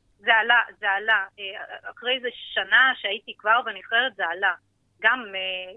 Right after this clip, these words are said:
בהתחלה אמרו לי שאין מצב שאני, אני אכנס לנבחרת, אה, ועבדתי מאוד מאוד קשה, זה, זה נתן לי להפך איזשהו פוש, אני רציתי להוכיח שאני אהיה שם, ואני חושבת שהמכות שקיבלתי, אה,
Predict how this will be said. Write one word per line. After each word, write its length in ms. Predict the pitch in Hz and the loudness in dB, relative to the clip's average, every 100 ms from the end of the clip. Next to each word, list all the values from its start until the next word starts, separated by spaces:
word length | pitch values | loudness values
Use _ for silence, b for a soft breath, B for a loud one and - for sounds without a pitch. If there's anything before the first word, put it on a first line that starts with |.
| 208 | -4
בהתחלה 440 | 190 180 - 208 233 | -4 -2 2 4 4
אמרו 180 | 202 | 2
לי 100 | 240 226 | -6 -6
שאין 460 | 190 185 202 220 | -6 -4 -4 -4
מצב 180 | 202 226 214 | -4 -6 -6
שאני, 260 | 202 185 180 | -8 -10 -10
אני 120 | 185 | -12
אכנס 240 | 185 202 226 208 | -10 -8 -8 -12
לנבחרת, 640 | 185 170 - 202 247 285 _ - | -16 -12 -2 2 2 0 _ -8
אה, 480 | 185 180 175 170 170 170 _ _ _ | -4 -4 -4 -6 -10 -16 _ _ _
ועבדתי 520 | 190 185 180 220 247 202 | -2 2 4 2 0 -6
מאוד 200 | 196 233 | -4 -4
מאוד 120 | 233 | -4
קשה, 220 | 196 240 254 | 0 2 2
זה, 180 | 202 185 | 0 -10
זה 100 | 180 | -14
נתן 320 | 175 - 208 233 | -8 2 4 4
לי 200 | 208 185 175 170 165 | 0 -4 -6 -10 -8
להפך 580 | 170 202 - 190 - - | 0 0 0 -4 -4 -4
איזשהו 360 | 190 185 - 196 - | -6 -8 -8 -10 -2
פוש, 420 | 254 277 - - | 0 0 -2 -6
אני 520 | 190 185 185 180 175 170 160 175 | -8 -6 -8 -8 -10 -10 -10 -12
רציתי 280 | 185 254 277 | -12 -2 0
להוכיח 500 | 190 175 - 294 277 | 0 -2 2 4 2
שאני 220 | 202 180 | -4 -6
אהיה 160 | 180 247 | -6 -6
שם, 280 | - 185 208 B B B B B _ _ 175 | -6 -8 -8 B B B B B _ _ -6
ואני 220 | 190 175 180 | -2 -2 -2
חושבת 680 | 190 - - 240 277 269 | -10 -6 4 4 4 0
שהמכות 720 | 262 208 175 165 165 - 254 - | 0 -6 -6 -6 -10 -4 -2 -2
שקיבלתי, 800 | 208 185 196 196 - 226 226 214 | -8 -6 -6 -6 -10 -12 -12 -14
אה, 40 | - | -18